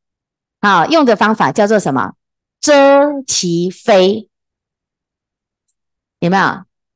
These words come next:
只遮其非，什么意思？我以习诸缘，那不对哦，不是以习诸缘就好了哦。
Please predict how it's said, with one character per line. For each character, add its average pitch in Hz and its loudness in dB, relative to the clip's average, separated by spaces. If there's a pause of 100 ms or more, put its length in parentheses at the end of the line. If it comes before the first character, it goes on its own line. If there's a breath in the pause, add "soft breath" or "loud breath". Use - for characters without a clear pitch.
(360)
只 247 0
遮 359 2
其 247 -4
非， 262 0
什 - -2
么 233 2
意 320 2
思？ 202 -2 (1600)
我 294 2
以 285 0
习 285 -2
诸 392 2
缘， 233 0 (280)
那 233 -2 (420)
不 214 -2
对 254 2
哦， 208 0 (180)
不 208 -2
是 285 -2
以 180 -8
习 185 -8
诸 233 -4
缘 160 -2
就 214 -2
好 156 -8
了 143 -4
哦。 160 -2